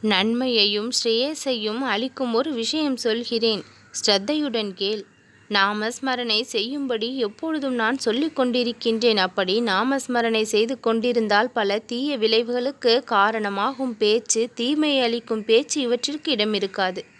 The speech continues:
நாமஸ்மரணையால் உள்ளம் பரிசுத்தமடைகின்றது. இறைவன் உன் அந்தரங்கத்திலேயே இருக்கின்றார். அது அசுத்தமாகவும் மலினமடைந்தும் இருந்தால் பரமாத்மா அங்கு இருக்க மாட்டார்.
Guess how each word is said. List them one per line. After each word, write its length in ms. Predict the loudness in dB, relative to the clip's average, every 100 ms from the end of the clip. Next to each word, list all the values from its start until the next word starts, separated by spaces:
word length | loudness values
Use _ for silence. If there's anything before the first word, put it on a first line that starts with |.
| -20 -20 -20 -20 -16 0
நாமஸ்மரணையால் 1080 | 2 4 0 -4 -4 -2 -2 -2 0 0 -2
உள்ளம் 360 | -4 -4 -4
பரிசுத்தமடைகின்றது. 1120 | -4 -6 -8 -6 -6 -4 -4 -4 -2 0 -2 -6 -20 -20 -20 -20 4
இறைவன் 460 | 6 8 6 2 0
உன் 200 | -2 0
அந்தரங்கத்திலேயே 1040 | 0 -2 -2 -2 -2 -6 -6 -4 -2 0
இருக்கின்றார். 680 | 0 -2 -4 -4 0 2 2
அது 140 | 2 2
அசுத்தமாகவும் 840 | -2 -4 -6 -2 0 -2 -2 -2 -2
மலினமடைந்தும் 800 | -2 -2 -2 -2 0 -2 -2 0
இருந்தால் 460 | 0 2 2 2
பரமாத்மா 640 | 0 0 0 -2 -2 -4 -4
அங்கு 260 | -4 -2 -2
இருக்க 260 | -2 -4
மாட்டார். 480 | -4 -6 -4 -6